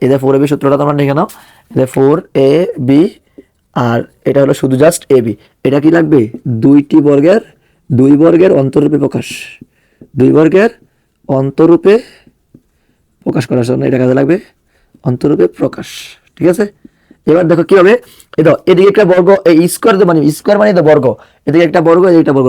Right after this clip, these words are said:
দুইটা বর্গ, আর মাঝখানে কি আছে, বিয়োগ, বিয়োগ মানে আমার অন্তরূপ। তাহলে দুইটা বর্গের অন্তরূপে প্রকাশ করার জন্য এ বির সূত্র লাগবে। তো এখানে আমরা শিখলাম আরো দুইটা, তিনটা, চারটা সূত্র শিখলাম। এবার আসো আরেকটা সূত্র আছে আমাদের, টু into এ স্কয়ার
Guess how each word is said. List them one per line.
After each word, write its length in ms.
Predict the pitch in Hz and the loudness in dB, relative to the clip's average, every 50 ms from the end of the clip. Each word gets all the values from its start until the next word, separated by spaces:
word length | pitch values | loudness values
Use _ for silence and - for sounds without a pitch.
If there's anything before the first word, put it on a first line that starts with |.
| 123 117 | 0 0
দুইটা 180 | 139 139 - 151 147 | -2 -2 0 0 0
বর্গ, 160 | 156 151 156 190 220 - - - - _ - | 0 0 2 0 0 -2 -4 -10 -20 _ -6
আর 60 | 139 135 135 | -4 -2 -2
মাঝখানে 240 | 143 139 165 156 156 | -2 0 0 0 0
কি 60 | 175 165 | 0 0
আছে, 100 | 147 131 123 | 0 2 2
বিয়োগ, 160 | 143 139 120 123 143 | 2 2 2 0 0
বিয়োগ 200 | 139 147 160 165 160 160 | 2 2 2 2 2 0
মানে 120 | 180 185 208 180 | 0 0 0 0
আমার 140 | 151 147 143 143 135 | 0 0 0 -2 -2
অন্তরূপ। 360 | 135 135 127 147 143 170 113 - _ _ _ _ _ | -2 -2 -2 -2 -2 -2 -4 -8 _ _ _ _ _
তাহলে 180 | - 139 139 135 120 127 | -2 -2 -2 0 0 0
দুইটা 220 | 139 147 143 156 156 143 | 0 2 2 2 2 2
বর্গের 260 | 156 151 151 - 160 156 | 2 2 2 2 0 0
অন্তরূপে 300 | 143 143 - 147 147 165 151 | 0 0 -2 -2 -2 -2 0
প্রকাশ 180 | 170 165 160 151 - | 0 0 0 0 -2
করার 140 | 156 151 143 151 | -2 0 0 0
জন্য 120 | 151 160 160 143 | -2 0 0 0
এ 20 | 139 131 | 0 0
বির 100 | 143 135 | -2 -4
সূত্র 140 | 139 127 - 143 139 | -4 -4 -2 -2 -2
লাগবে। 180 | 131 135 165 233 254 - - _ _ _ | -2 -2 -2 -4 -4 -6 -12 _ _ _
তো 60 | - 147 147 | -2 0 2
এখানে 180 | 143 147 147 147 | 2 2 2 2
আমরা 100 | 143 147 143 156 | 2 0 -2 -2
শিখলাম 220 | 147 151 143 160 147 | 0 0 0 2 2
আরো 100 | 147 156 139 127 | 2 0 0 2
দুইটা, 280 | 143 143 139 139 156 160 - - | 0 0 0 2 0 0 0 0
তিনটা, 280 | - 143 139 139 - 135 135 - | -2 -4 -2 -2 -2 -2 -2 -2
চারটা 240 | - 139 - - 117 123 | -2 -4 -4 -6 -6 -6
সূত্র 140 | 117 - - 113 | -8 -8 -8 -10
শিখলাম। 260 | 131 - - 156 185 220 - _ _ _ _ _ _ _ _ _ _ _ _ _ _ _ - 127 | -6 -2 0 0 0 -2 -4 _ _ _ _ _ _ _ _ _ _ _ _ _ _ _ -2 0
এবার 180 | 127 147 175 208 - - _ _ _ _ _ _ 147 | 2 2 0 0 -4 -10 _ _ _ _ _ _ -6
আসো 140 | 135 - 160 147 | -4 0 2 2
আরেকটা 200 | 147 151 147 170 170 - | 2 2 2 0 0 -2
সূত্র 160 | 156 - 156 160 160 | -2 0 2 2 2
আছে 100 | 151 180 175 | 2 2 2
আমাদের, 200 | 160 160 160 185 202 - _ _ - | 2 4 2 2 0 -2 _ _ 0
টু 140 | - 196 202 208 220 247 254 - _ _ _ _ _ _ _ - 160 175 | 2 4 4 4 4 2 0 -2 _ _ _ _ _ _ _ 0 0 2
into 300 | 175 170 165 - 196 208 226 - - - 160 | 0 0 2 4 4 4 4 2 0 2 2
এ 20 | 160 160 156 - | 2 2 0 -4
স্কয়ার 340 | - - 185 180 190 214 | -2 2 4 4 4 4